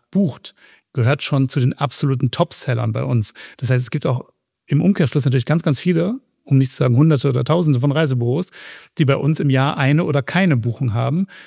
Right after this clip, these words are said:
Das heißt, wir müssen auch ein bisschen natürlich das Vertrauen erstmal gewinnen und die Hemmschwelle abbauen, dass mitunter Reisebüros auch das Gefühl haben, „Mensch, bei Lerni, dir geht's doch erst bei zehntausend Euro los.“ Das ist jetzt nicht mehr der Fall.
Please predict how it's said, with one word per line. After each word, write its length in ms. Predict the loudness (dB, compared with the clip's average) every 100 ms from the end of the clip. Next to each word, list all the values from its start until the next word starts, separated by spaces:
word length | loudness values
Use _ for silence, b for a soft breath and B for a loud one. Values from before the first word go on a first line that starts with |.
| B
Das 140 | -2
heißt, 180 | -2 0
wir 60 | 0
müssen 200 | 0 -2
auch 140 | 0
ein 60 | 0
bisschen 180 | 0
natürlich 200 | 0 0
das 120 | -2 -2
Vertrauen 480 | -6 -2 0 2
erstmal 480 | 2 -2 -2 0 0
gewinnen 560 | 2 2 4 4 4 2
und 320 | 2 2 2
die 240 | 0 0 -4 B B
Hemmschwelle 560 | 0 0 2 0 0
abbauen, 680 | 0 -4 -2 0 2 0 0
dass 300 | 0 -2 -6 _ _ _ -10
mitunter 400 | -2 0 2 2
Reisebüros 420 | 0 0 -2 -2
auch 80 | -2
das 160 | -4
Gefühl 240 | -6 -4 0
haben, 80 | 0
„Mensch, 180 | 0 -2 B B
bei 80 | -2
Lerni, 220 | 2 2
dir 100 | 2
geht's 180 | 0 -2
doch 80 | -2
erst 140 | -4
bei 80 | -4
zehntausend 480 | -4 -2 0 -2 -2
Euro 160 | 0 0
los.“ 300 | -2 -4 -2
Das 220 | -2 -2
ist 100 | -2
jetzt 180 | 0 0
nicht 160 | 0
mehr 80 | 0
der 140 | -2
Fall. 300 | -2 -2 -2